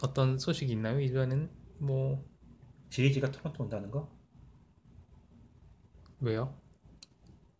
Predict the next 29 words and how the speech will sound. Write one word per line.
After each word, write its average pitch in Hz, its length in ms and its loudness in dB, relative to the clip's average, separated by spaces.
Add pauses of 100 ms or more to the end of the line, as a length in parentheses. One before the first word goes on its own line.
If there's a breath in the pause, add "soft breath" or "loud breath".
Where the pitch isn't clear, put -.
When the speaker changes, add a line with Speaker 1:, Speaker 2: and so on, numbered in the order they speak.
(140)
Speaker 2:
저는 190 200 6
이 131 80 8
소식은 190 380 4
별로 135 220 4
중요하지 123 400 2
않아요. 87 260 0
저 123 120 -4
제이지 110 260 2
Speaker 1:
네. 110 100 0
Speaker 2:
별로 101 220 -2
안 87 100 -4
좋아해서. 90 480 -8
Speaker 1:
근데요? 113 300 4 (180)
Speaker 2:
아니, 143 260 8
그냥 151 380 8 (140)
혹시 202 180 4
좋아하실 147 340 8
것 131 100 4
같아서. - 340 -2
Speaker 1:
아니에요. 113 420 4 (320)
저는 160 440 6 (600)
요즘에 123 140 0 (160)
문화생활 120 420 2
이런 113 140 -2
거 113 120 -2
아니고. 107 160 -4 (260 loud breath)
아, 143 120 8
그거와 208 360 10
관련돼서 131 960 8